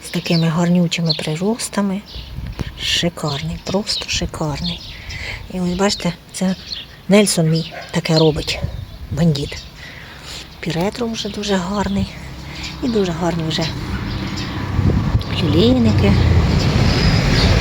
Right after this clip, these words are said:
Дуже багато, друзі, в цьому році пропало у мене хризантем. Повимерзали. Просто повимерзали. Шкода дуже, але вимерзли. Це теж новий сорт у мене.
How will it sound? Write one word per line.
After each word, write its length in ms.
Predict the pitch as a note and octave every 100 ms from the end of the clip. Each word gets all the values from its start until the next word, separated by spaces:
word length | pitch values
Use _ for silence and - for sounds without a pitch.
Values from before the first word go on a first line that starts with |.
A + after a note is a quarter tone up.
| - - - -
Дуже 220 | B3 A3+
багато, 460 | F#3+ F#3+ A3+ G#3 G3 - F3+
друзі, 260 | G3 F#3+
в 140 | F#3+ -
цьому 220 | F#3 F3
році 260 | G3+ A3+ F#3+
пропало 380 | - E3 F3 F3+
у 40 | E3+
мене 260 | E3 E3+ E3 - - - - - -
хризантем. 540 | - F3+ F3 E3+ - D#3 D#3 - - -
Повимерзали. 680 | G3+ F#3+ F#3 F3+ E3 D#3+ D#3 E3+ - - - - - - -
Просто 260 | G#3+ A#3 - -
повимерзали. 540 | F3+ F3+ F3+ - - - - - - - - - - -
Шкода 360 | - F3 A3+
дуже, 380 | B3 A#3 G#3+ G#3 -
але 160 | F3 G#3+ G#3 D#3+
вимерзли. 480 | E3 D3+ D#3+ - F3 - - - - - -
Це 600 | - - - - - -
теж 180 | - -
новий 300 | - - - - -
сорт 240 | - -
у 40 | E3+
мене. 260 | D#3+ D#3